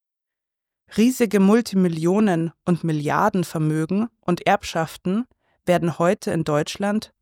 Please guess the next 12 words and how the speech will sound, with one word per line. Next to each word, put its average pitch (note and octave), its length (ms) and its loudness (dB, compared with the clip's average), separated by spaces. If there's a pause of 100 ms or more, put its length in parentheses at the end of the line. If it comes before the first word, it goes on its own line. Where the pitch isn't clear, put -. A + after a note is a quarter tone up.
unterdurchschnittlich F#3+ 1300 -2
besteuert. - 720 -8 (640)
Wir G#3 240 2
sagen A#3+ 360 0
zu, E3+ 400 -8 (360)
höhere G#3+ 440 2
Einnahmen F3 600 0
in F3 160 -2
diesen G#3 300 0
Bereichen F3 640 -2
in F3+ 260 0
Bildung G3 540 0